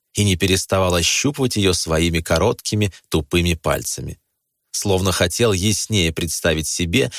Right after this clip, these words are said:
как она устроена. Ну и твердая же у нее спина. Неудивительно, что старику Эсхилу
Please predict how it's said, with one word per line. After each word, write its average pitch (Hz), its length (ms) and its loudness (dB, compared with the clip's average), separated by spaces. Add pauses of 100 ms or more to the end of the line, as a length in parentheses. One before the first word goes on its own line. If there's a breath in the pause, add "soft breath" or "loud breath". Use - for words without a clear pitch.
(120 loud breath)
как - 320 0
она 98 200 2
устроена. 69 680 -4 (1080)
Ну 101 160 4
и 90 80 0
твердая 98 560 2
же 90 140 2
у 90 80 2
нее 87 260 2
спина. 85 500 -2 (720)
Неудивительно, 117 800 2
что 82 240 0
старику 104 540 0
Эсхилу 107 680 0